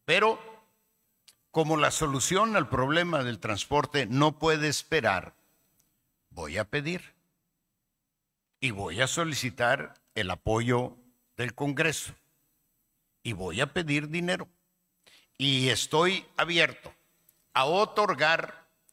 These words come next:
las concesiones que se requieran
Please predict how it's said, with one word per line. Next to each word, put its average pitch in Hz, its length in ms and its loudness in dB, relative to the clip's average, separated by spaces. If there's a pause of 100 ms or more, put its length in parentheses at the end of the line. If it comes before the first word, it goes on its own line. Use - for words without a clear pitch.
(420)
las 170 680 0 (500)
concesiones 180 1000 0 (880)
que 120 140 -2
se - 160 0
requieran 160 680 2